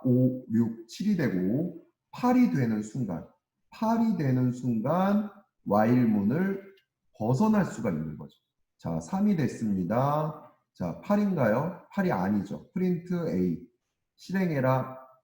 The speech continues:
자, 그 다음에 A에다가 일을 더해라. 그 다음에 사가 됐나요? 사는 팔인가요? 아니죠. 프린트 사 해주고요. 그 다음에 사에다가 또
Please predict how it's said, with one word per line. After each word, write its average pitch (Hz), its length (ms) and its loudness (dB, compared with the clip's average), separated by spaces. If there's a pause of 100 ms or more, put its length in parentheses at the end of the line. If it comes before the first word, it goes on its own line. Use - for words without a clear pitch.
(120)
자, 85 200 -10
그 - 80 -8
다음에 110 540 0
A에다가 95 480 -2
일을 156 240 -2
더해라. 95 380 -4
그 - 600 -18
다음에 113 420 2
사가 117 360 0
됐나요? 110 600 0
사는 107 400 -4
팔인가요? 147 640 -2
아니죠. 101 480 2 (220)
프린트 185 400 -2
사 104 200 -6
해주고요. 120 880 -2 (340)
그 - 60 -20
다음에 120 440 0
사에다가 101 840 -2
또 226 340 -4